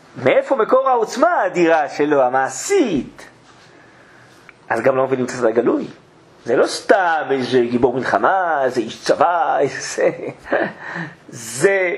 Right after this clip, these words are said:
בעצם ההוצאה לפועל של מלכות ישראל, של כל קדושת ישראל, של כל קדושת התורה, שמופיעה במלכות אדירה, עוצמתית, עם צבא,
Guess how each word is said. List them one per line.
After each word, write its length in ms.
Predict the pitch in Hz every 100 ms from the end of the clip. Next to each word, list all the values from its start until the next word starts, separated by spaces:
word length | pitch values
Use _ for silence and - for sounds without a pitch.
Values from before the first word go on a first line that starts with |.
| -
בעצם 680 | 156 - 196 190 170 165 147
ההוצאה 440 | 143 135 143 - 180
לפועל 540 | 170 220 262 185 127 - - - - -
של 120 | 139
מלכות 380 | 156 190 190 -
ישראל, 500 | - 156 190 247 -
של 120 | -
כל 200 | 165 180
קדושת 420 | 160 160 - 190
ישראל, 480 | 180 - 165 247 202
של 120 | -
כל 160 | - 196 165
קדושת 340 | 165 202 -
התורה, 460 | 202 208 262 320 226 - - -
שמופיעה 720 | - 190 - 226 311 302 -
במלכות 680 | 156 196 214 185 139 240 262
אדירה, 600 | 226 233 302 339 269 -
עוצמתית, 760 | - - 202 180 427 403 311 190
עם 100 | 175
צבא, 720 | 190 175 262 277 240 220